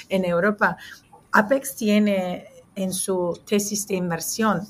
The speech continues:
algún plan hacia el futuro de también invertir en un club, o ustedes tienen un tesis distinto y capaz que me puedes explicar un poco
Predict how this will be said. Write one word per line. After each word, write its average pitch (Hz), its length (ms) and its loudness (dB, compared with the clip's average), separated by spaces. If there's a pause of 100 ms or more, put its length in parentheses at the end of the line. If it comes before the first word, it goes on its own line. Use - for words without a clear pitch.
(140)
algún 190 340 0
plan 190 460 2
hacia 214 200 0
el 202 80 2
futuro 190 520 0
de 175 120 2
también 185 600 2
invertir 175 720 -2
en 175 160 -6
un 156 140 -6
club, 277 440 0 (140)
o 180 300 0
ustedes 175 580 -4
tienen 175 400 -2
un 165 160 -4
tesis - 460 -8
distinto 196 580 -2
y 170 240 0
capaz - 320 0
que 190 120 -4
me 170 160 -2
puedes 170 420 -2
explicar 170 500 -4
un 165 100 -4
poco 180 360 -2